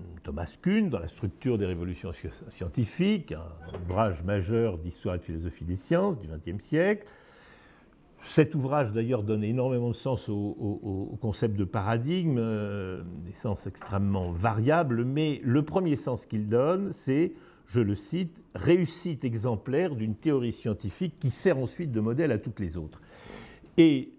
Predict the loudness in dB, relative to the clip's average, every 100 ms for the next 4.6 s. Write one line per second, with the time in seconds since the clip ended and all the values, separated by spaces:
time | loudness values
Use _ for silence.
0 | -6 0 2 2 2 0 -2 -2 -4 -4
1 | -6 -6 -8 -8 -10 -12 -14 -14 -2 -2
2 | 0 2 2 2 0 -8 _ _ _ _
3 | _ -6 -2 0 2 2 0 -10 -8 -4
4 | -2 0 0 -2 -6 -20